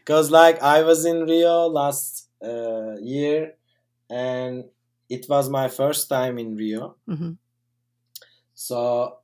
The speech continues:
Speaker 1: yeah, after I saw the carnival there, like, I was like, "Pff, wow, <laughs> I should be here every year," you know? And then I stayed there, uh, about a month.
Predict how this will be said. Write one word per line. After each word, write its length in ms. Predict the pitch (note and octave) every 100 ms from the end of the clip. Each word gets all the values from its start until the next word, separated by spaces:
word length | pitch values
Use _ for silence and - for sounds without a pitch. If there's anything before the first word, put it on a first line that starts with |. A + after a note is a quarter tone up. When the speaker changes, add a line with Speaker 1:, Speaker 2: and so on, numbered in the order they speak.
| -
Speaker 1:
yeah, 220 | A2+ A2+
after 380 | A2+ A#2 - B2+
I 140 | B2 A#2+
saw 340 | - B2 A#2+
the 100 | -
carnival 560 | A#2+ A#2+ C3 C3 B2+ A#2+
there, 400 | A#2+ A#2+ A#2+ -
like, 320 | G2 G2+ G#2 -
I 180 | G2+
was 240 | G#2 G#2 G2+
like, 280 | G#2 G2+ -
"Pff, 480 | - - - B2+ A#2
wow, 640 | A2 A#2 B2 B2 B2 C#3+ - A3+ G#3 - - -
<laughs> 200 | - -
I 120 | C#3
should 340 | D3 F#3 E3 C#3
be 260 | F3+ F3 E3
here 280 | D#3+ D#3+ C3
every 520 | C#3+ D#3+ D#3 D3+ D#3
year," 500 | D3 D3 C#3+ C3+ B2
you 100 | B2
know? 300 | B2 D3 - _ - - - _ -
And 300 | A#2+ B2 B2
then 400 | C#3 D3 D3 C#3 _ -
I 380 | B2+ C3 C3 - -
stayed 440 | - - C#3 C#3+ C3+
there, 400 | C3+ C3+ C3 - -
uh, 280 | A2+ A#2 A#2 -
about 360 | A2 A2+ A2+
a 60 | A2
month. 580 | G#2+ A#2+ B2 A#2+ -